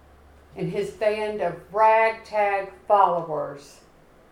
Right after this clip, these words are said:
riding on a borrowed donkey, came into Jerusalem.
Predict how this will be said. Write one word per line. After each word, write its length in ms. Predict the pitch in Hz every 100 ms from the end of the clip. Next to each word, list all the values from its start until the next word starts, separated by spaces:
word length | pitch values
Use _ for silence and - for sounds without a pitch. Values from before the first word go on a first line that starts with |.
| _ _ _ _ _ _ _ _ _ _ _ _ _
riding 500 | 175 220 233 240 247 -
on 180 | 214 202
a 80 | 185
borrowed 760 | - 220 233 226 196 160 156
donkey, 540 | 160 143 143 - - 156 - _ _ _ _ _ _ _ _ _ _ _ _ _ _ _ _ _ _ _ _ _ _ _ _ _ _ _ _ _ -
came 320 | 185 165 180
into 600 | 190 190 196 196 - 202
Jerusalem. 720 | - 185 156 151 - - 160